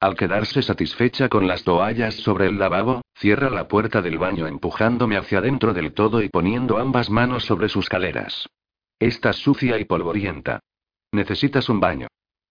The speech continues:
Miro mi atuendo, mi ropa manchada de polvo y el pelo que cae por delante desaliñado. Ella se ha girado dándome su espalda porque está abriendo el grifo de la bañera, comprueba el estado del agua en varias ocasiones mirándome desesperada porque estoy aquí quieta.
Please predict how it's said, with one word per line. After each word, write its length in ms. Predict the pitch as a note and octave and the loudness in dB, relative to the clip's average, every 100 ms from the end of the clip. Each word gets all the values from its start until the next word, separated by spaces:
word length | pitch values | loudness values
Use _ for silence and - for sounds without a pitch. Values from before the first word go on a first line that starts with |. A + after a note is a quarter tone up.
| - | -8
Miro 320 | G#2 A#2+ F2 | -4 0 0
mi 100 | F#2 | 0
atuendo, 600 | E2 F#2+ G#2 G2+ G2+ - - | -2 0 0 2 0 -2 -6
mi 100 | F2+ | -2
ropa 320 | F2 A#2+ C3+ | 0 2 2
manchada 520 | A#2+ F#2 F2 G#2 A2 | 0 0 0 -2 -2
de 100 | G#2 | -6
polvo 400 | G2 G2+ A#2 B2 | -2 2 2 0
y 80 | G#2+ | 0
el 160 | F2 D#2 | -2 0
pelo 260 | G#2 F#2 | 0 0
que 140 | E2 F#2 | 0 0
cae 300 | A#2+ F2+ D2+ | 2 0 -2
por 180 | G#2 F2 | -2 -2
delante 460 | D#2+ G2 A2+ C3 | 0 0 0 0
desaliñado. 600 | A#2+ - C#2+ C#2+ F2 A#1 - _ _ _ _ - | 0 0 -2 0 -2 -4 -12 _ _ _ _ 0
Ella 260 | B2 C#3 | 2 0
se 200 | B2+ A2 | 2 2
ha 60 | G#2+ | 2
girado 420 | G#2+ D#2 G2+ G#2 | -2 0 0 2
dándome 440 | E2 G#2 A2 A#2 A2 | 0 0 2 0 0
su 160 | G#2 | 0
espalda 420 | G2+ - B2 E2+ | 0 2 2 2
porque 320 | - F2 F#2 F2+ | 0 0 0 -2
está 300 | - C3 C#3 | 0 0 0
abriendo 440 | G2+ F#2 A#2 G#2+ | -2 -2 -2 -2
el 80 | F#2+ | 0
grifo 320 | F#2 A#2+ A2 | 0 0 -2
de 120 | G#2 | -2
la 100 | G2+ | 0
bañera, 460 | F2 D2+ F#2 A2+ A#2 _ | 0 0 0 0 -2 _
comprueba 540 | F#2 E2+ - A2 A2+ | -2 -2 2 2 2
el 100 | F2+ | -2
estado 420 | D2+ - A2+ G#2+ G#2+ | -4 -2 0 2 2
del 180 | G2 | 2
agua 300 | A2 G2+ F#2 | 0 0 0
en 140 | D#2+ D#2 | 0 0
varias 400 | F2 G2 F#2 G2+ | 2 2 -2 -2
ocasiones 560 | F2 E2+ G#2+ A#2 G#2+ | -2 0 0 0 -2
mirándome 520 | F#2 F2 G#2+ A2 A#2+ A2+ | 0 0 0 0 0 -2
desesperada 640 | F#2+ F#2+ - D#2+ F#2 G#2 | -4 -4 -4 -2 0 0
porque 320 | - E2+ - | 0 -2 0
estoy 300 | F2 - C3+ | 0 2 2
aquí 240 | B2+ - C3+ | 2 0 0
quieta. 420 | G2 E2+ - | 2 -2 -4